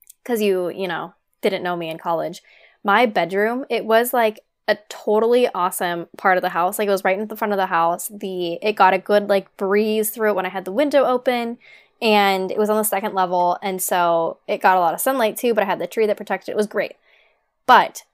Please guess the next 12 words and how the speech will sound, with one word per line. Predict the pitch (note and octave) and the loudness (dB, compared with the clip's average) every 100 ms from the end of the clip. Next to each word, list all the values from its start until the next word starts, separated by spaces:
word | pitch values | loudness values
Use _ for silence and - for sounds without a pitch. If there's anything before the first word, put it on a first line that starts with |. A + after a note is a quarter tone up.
| _ | _
my | G#3 A3 | 0 2
room, | G#3+ G3+ G#3 B3 D4 | 2 2 2 4 2
literally | A#3 G3 G#3 A#3 C4 C4+ C4 | 2 4 4 4 2 2 -2
the | - G#3 F#3+ F3+ - | 4 6 6 4 2
wall | F#3+ F#3 F3+ G#3 | 0 0 4 4
that | G#3+ | 4
my | G3 | -4
bed | F3+ E3+ | -2 -4
was | F#3 G#3+ | -2 -4
pushed | - A3+ - | -2 -6 -4
up | B3+ | -4
against | B3 F#3+ G3 | -2 -4 -4